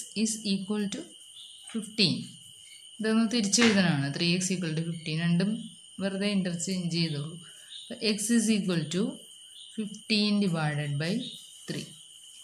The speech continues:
is equal to five. five ഇയേഴ്സ് ആയിരിക്കും ഇയാളുടെ. അപ്പൊ നമ്മൾ എക്സ് എന്തായിട്ട് എടുത്തേ?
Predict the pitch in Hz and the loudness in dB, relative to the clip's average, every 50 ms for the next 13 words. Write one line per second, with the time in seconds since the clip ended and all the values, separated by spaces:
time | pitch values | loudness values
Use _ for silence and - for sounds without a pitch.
0 | - - - - - 170 190 185 175 185 147 156 170 180 180 - 196 151 - - | -20 -20 -18 -14 -6 -2 -2 -2 0 0 -2 -2 -2 -2 -2 0 0 0 0 -2
1 | - - - - - - - - - - - - - - - - - - - - | -8 -14 -18 -20 -20 -20 -20 -20 -18 -16 -14 -14 -14 -14 -16 -18 -20 -20 -6 -2
2 | 190 175 165 156 151 147 143 143 143 143 143 - 160 151 139 147 139 151 208 233 | 0 0 2 0 0 0 0 0 -2 -2 -2 -2 -2 -2 -4 -4 -4 -4 -4 -6
3 | - - - - - - - - - - - - - - - - 165 151 151 147 | -6 -8 -14 -20 -20 -20 -20 -20 -20 -20 -20 -20 -20 -20 -14 -8 -6 -4 -4 -4
4 | 147 147 190 262 - - - - - - - - - - 208 214 220 214 214 214 | -2 -2 -2 -4 -4 -8 -14 -18 -20 -20 -20 -18 -8 -4 0 2 2 4 4 2
5 | 214 214 214 - - 233 226 220 214 208 202 214 214 214 190 - 180 196 196 196 | 2 2 0 2 4 6 6 6 6 4 4 4 2 4 2 2 2 2 0 0
6 | 208 208 | -2 -2